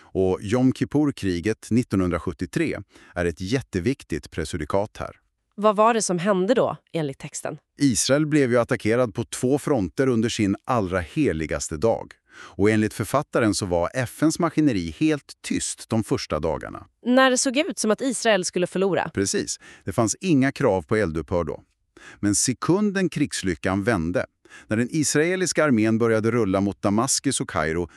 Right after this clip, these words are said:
Speaker 1: då plötsligt vaknade F N till liv och krävde frysta positioner omedelbart.
Speaker 2: Så F N ingrep inte för att stoppa kriget i sig, utan bara för att rädda ena sidan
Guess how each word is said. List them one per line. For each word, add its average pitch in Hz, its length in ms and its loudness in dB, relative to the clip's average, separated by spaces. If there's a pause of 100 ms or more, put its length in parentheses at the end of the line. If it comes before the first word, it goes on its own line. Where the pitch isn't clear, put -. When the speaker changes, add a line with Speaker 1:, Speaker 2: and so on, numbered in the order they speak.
(120)
Speaker 1:
då 131 320 -2
plötsligt 101 460 -4
vaknade 98 380 -2
F 95 220 -6
N 90 120 -2
till 92 120 -4
liv 85 300 -4
och - 200 -12
krävde 90 360 -2
frysta 107 480 -4
positioner 80 720 -8
omedelbart. 67 720 -10 (140)
Speaker 2:
Så 240 140 -4
F - 260 -2
N 330 140 2
ingrep 226 460 0
inte 190 240 -2
för 175 120 -4
att - 80 -10
stoppa - 360 -2
kriget 277 560 -2
i 147 60 -6
sig, 117 360 -4 (240)
utan 226 300 2
bara 233 220 4
för 175 120 -4
att 160 80 -6
rädda 185 440 0
ena 151 560 -2
sidan 202 720 -4